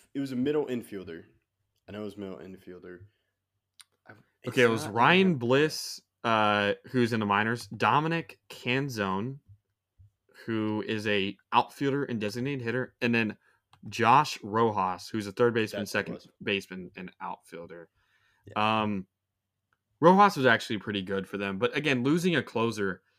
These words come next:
Speaker 2: I just don't see how that is worth it, especially,
Speaker 1: I think
Speaker 2: uh,
Speaker 1: it's, or yeah.
Speaker 2: You go, you go.
Speaker 1: I think it's the Mariners'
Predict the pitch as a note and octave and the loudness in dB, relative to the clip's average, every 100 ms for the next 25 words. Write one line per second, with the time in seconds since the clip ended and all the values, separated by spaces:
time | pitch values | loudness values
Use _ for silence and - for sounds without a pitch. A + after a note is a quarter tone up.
0 | _ _ _ _ _ _ _ _ _ _ | _ _ _ _ _ _ _ _ _ _
1 | - C3+ D3+ - D3+ - - B2+ A#2 A#2 | -14 -8 -6 0 0 0 -2 -2 0 0
2 | A2 G#2+ G#2 F#2 G2 G#2 - - _ A2+ | 0 -4 -6 -6 -6 -6 -10 -20 _ -6
3 | - C3 C#3 B2+ A#2+ - A3 B2 G#2+ G2+ | 0 0 2 0 0 -4 -4 0 0 0
4 | - - _ _ _ _ _ _ - F#2 | -4 -14 _ _ _ _ _ _ -16 -14
5 | - _ _ _ _ - A2+ F#2+ F2+ G#2 | -14 _ _ _ _ -8 -6 -8 -10 -16
6 | F2 - _ _ _ _ C3+ F#3+ G#3+ G#3 | -16 -20 _ _ _ _ -6 -6 -6 -12
7 | F3 D3+ A2+ A2 A2 A2 G#2+ G2 - - | -10 -8 -6 -8 -8 -8 -10 -12 -16 -18